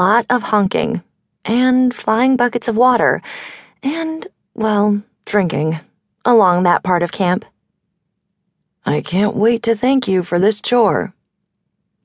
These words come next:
"I look forward to that," I said, grinning. "I," I didn't get a chance to finish my statement because an ear-splitting scream pierced the morning air,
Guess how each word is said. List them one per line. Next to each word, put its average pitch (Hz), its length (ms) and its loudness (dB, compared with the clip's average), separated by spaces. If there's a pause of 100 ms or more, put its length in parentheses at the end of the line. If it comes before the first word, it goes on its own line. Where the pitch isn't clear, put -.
(240)
"I 220 100 2
look 202 220 2
forward 247 340 2
to 254 100 -4
that," 202 400 0 (220)
I 196 80 0
said, 175 420 -2 (220)
grinning. 170 460 0 (480)
"I," 254 340 0 (800)
I 151 220 -2
didn't 175 340 -2
get 190 80 0
a 202 160 0
chance 214 240 0
to 233 200 0
finish 233 220 2
my 240 140 2
statement 196 560 0 (320)
because 208 320 -2
an 202 180 2
ear-splitting 220 600 2
scream 185 720 0
pierced 196 360 -2
the 196 160 0
morning 175 300 0
air, 202 380 -2